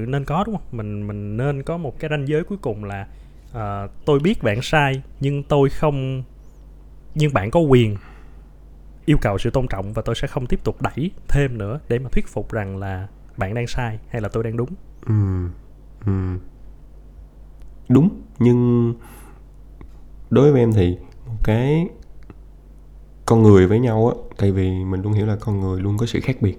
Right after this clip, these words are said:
Speaker 2: không ai có thể đồng ý với nhau, ừ, hoàn toàn trên tất cả mọi phương diện được hết. Nên cái mà gọi là tôn trọng cái sự khác biệt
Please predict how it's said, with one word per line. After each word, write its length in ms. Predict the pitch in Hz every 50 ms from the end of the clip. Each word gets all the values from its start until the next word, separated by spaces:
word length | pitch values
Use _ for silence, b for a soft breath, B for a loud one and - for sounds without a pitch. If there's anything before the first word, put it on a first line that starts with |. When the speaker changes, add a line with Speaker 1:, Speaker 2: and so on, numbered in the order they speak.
| - B B B B -
Speaker 2:
không 240 | - - 104 101 101
ai 180 | 101 101 101 101
có 80 | 110
thể 360 | 110 107 98 95 98 101 107 107
đồng 180 | 107 101 95 95
ý 80 | 98 110
với 80 | 123 131
nhau, 200 | 123 113 101 101 101 104 101 101 101 101 101 101 104 104 B B B B B B -
ừ, 100 | - 104 101 98 98 95 98 98 104 -
hoàn 180 | - 107 101
toàn 500 | 98 - 104 98 95 92 92 98 104 107 104 - - - -
trên 140 | - 107 107
tất 80 | 110 151 -
cả 120 | - -
mọi 180 | 110 110 101 98
phương 240 | - - 117 110 98
diện 240 | 101 87 - 104
được 160 | 98 92 - -
hết. 120 | 135 156 165 B B B B B B B B B B -
Nên 380 | - 110 110 110 110 110 110 107 110 110 B B B - -
cái 240 | 120 113 123 143 170
mà 140 | 165 110
gọi 160 | 95 - - 92
là 240 | 92 90 90 95 107 -
tôn 180 | - 113 113 110 107
trọng 320 | 107 82 - - - 104 101
cái 120 | - -
sự 180 | 120 - - -
khác 220 | - - - 160 - -
biệt 200 | - 98 87 -